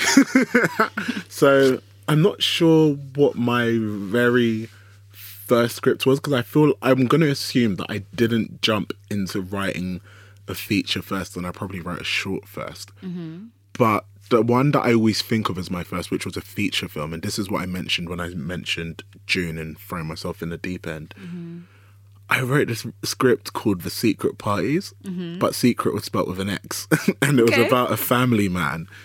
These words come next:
Speaker 1: who, so sex, ri-, I, I guess. And it's about a family man who, like, runs, I don't know, a whatever company,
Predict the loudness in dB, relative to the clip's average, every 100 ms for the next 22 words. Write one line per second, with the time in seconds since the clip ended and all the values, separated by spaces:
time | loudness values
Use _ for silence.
0 | -20 -20 -18 -8 -2 -2 -2 -4 -6 -6
1 | -6 -6 -6 -12 -12 -14 -12 -12 -12 -14
2 | -18 -20 -14 -6 -4 0 -2 0 -2 0
3 | 0 -2 -4 -6 -6 -8 -8 -6 -6 -6
4 | -8 -8 -8 -8 -6 -6 -6 -8 -10 -10
5 | -10 -12 -20 -20 -20 -20 -14 -10 -8 -8
6 | -8 -8 -10 -14